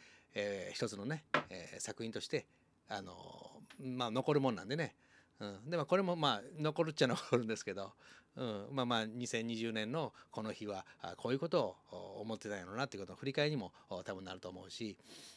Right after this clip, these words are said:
で、なんか自分がね、こう、こういうふうなことを、お、続けていくうちに、えー、きっとね、えー、なんていうのかな、次へのス-、ステージに、ステップに行けるような、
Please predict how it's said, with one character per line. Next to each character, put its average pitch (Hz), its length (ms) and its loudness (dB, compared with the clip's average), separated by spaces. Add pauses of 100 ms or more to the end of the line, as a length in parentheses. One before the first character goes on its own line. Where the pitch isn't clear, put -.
(240)
で、 160 1600 6
な 175 100 -2
ん - 20 0
か 139 80 4
自 123 140 2
分 143 160 2
が 151 80 2
ね、 180 200 -4 (160)
こ 131 120 -2
う、 123 60 -4
こ - 140 2
う 143 40 8
い - 40 8
う - 20 0
ふ 147 80 -2
う 143 40 4
な 107 120 -2
こ - 120 -4
と 98 240 -2 (260)
を、 107 60 -4
お、 98 300 -6
続 135 220 -4
け 139 120 0
て 143 100 0
い 135 60 0
く 143 100 -6
う 139 60 -4
ち 135 140 -8
に、 135 180 0 (320)
え 131 440 2 (220)
ー、 156 300 -10
き 214 100 -2
っ - 40 0
と - 120 -2
ね、 104 260 -4 (140)
え 98 480 -8
ー、 104 40 -10
な 107 100 -6
ん - 20 -14
て 113 100 -6
い - 20 -2
う 95 40 -4
の 95 60 -10
か 104 60 -10
な、 95 160 -10 (1080)
次 151 300 4
へ 151 40 8
の 113 80 2
ス-、 - 160 -4 (320)
ス - 140 -2
テ 127 160 6
ー 104 40 2
ジ 95 120 -8
に、 127 220 -4 (440)
ス - 120 -8
テ 131 100 4
ッ - 40 -2
プ - 160 -8
に 92 220 -12 (580)
行 135 100 -10
け 127 100 4
る 110 60 2
よ 95 100 2
う 95 40 -4
な、 87 180 -8